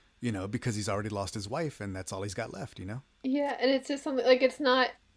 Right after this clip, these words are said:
Speaker 2: like, I wouldn't say Kes is, like, any kind of antagonistic character at all. Like, he's, he's al-, he's, like, very justified, I think.
Speaker 1: Yeah.
Speaker 2: But, like,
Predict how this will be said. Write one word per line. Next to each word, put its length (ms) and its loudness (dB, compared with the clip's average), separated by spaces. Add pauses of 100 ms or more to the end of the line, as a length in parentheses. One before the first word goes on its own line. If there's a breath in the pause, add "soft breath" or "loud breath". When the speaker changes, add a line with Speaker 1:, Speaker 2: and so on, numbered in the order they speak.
(100)
Speaker 2:
like, 140 8
I 100 12
wouldn't 220 2
say 180 6
Kes 340 6
is, 100 0
like, 220 6
any 200 4
kind 200 2
of 60 4
antagonistic 840 2
character 420 4
at 80 2
all. 280 6
Like, 180 -2
he's, 280 -2
he's 200 4
al-, 300 8
he's, 220 6
like, 220 10
very 280 12
justified, 800 2
I 120 2
think. 260 0
Speaker 1:
Yeah. 240 6
Speaker 2:
But, 160 8
like, 280 6